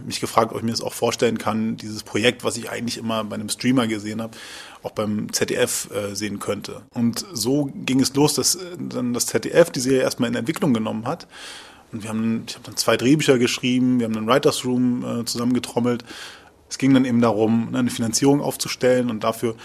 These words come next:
ähm, brauchten wir auch einen Co-Produktionspartner, haben eben, äh, mit den Komplizenfilmen, äh, dann sind wir dann ziemlich schnell zusammengegangen, weil das einfach, äh, weil wir, ja, weil ich die einfach super respektiere und auch mein Produktionspartner bei Stick Up,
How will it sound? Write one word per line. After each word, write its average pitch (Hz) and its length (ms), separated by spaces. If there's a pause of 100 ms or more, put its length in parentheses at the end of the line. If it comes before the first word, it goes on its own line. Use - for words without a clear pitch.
(500)
ähm, 104 220
brauchten 107 220
wir 104 80
auch - 20
einen 98 100
Co-Produktionspartner, 113 1200
haben 107 200
eben, 104 280 (280)
äh, 107 280
mit 104 140
den 110 100
Komplizenfilmen, 117 1000
äh, - 260
dann 113 280
sind 113 180
wir 113 80
dann 110 100
ziemlich 117 220
schnell 113 220
zusammengegangen, 113 720
weil 107 220 (500)
das - 140
einfach, - 440
äh, - 40
weil 107 380
wir, 107 160 (800)
ja, 107 220 (100)
weil 113 140
ich - 80
die 120 140
einfach 104 160
super 117 400
respektiere 120 880
und 107 200
auch 104 120
mein 104 300
Produktionspartner 110 800
bei 107 120
Stick - 300
Up, 117 160